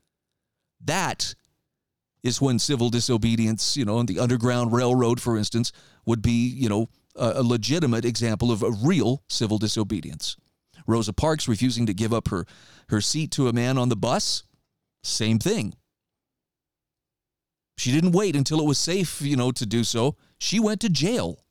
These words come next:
for it. But, uh, Reverend Noggle, I want to share a couple of things here. This is the moral obligation of civil disobedience. And he talks about, uh, when he attended school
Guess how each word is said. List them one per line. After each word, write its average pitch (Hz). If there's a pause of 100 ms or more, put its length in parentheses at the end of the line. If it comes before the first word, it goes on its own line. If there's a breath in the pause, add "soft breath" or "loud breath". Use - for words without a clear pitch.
(140)
for -
it. - (3250 loud breath)
But, 135
uh, 123
Reverend 208
Noggle, 123
I 151
want 202
to 151
share 160
a 120
couple 117
of 98
things 113
here. 101
This 117
is 135
the 123
moral 165
obligation 139
of 104
civil 175
disobedience. 110 (1900 soft breath)
And 135
he 190
talks 277
about, 160
uh, 113 (400 loud breath)
when 156
he 226
attended 180
school 113